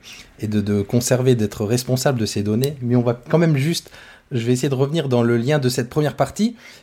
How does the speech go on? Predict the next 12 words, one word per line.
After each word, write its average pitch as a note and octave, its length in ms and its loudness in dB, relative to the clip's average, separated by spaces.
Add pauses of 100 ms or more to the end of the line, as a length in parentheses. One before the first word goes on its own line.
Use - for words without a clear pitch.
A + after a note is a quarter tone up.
et, C3 100 4
et, A#2+ 400 0
et A#2 60 0
d'ailleurs A#2+ 340 2
tu, - 140 -4 (140)
tu - 140 -6
en G#2+ 120 0
causes A#2+ 260 0
en, G2+ 340 -6
en G#2+ 80 -4
sous-texte C3+ 480 -6
là. D3 280 0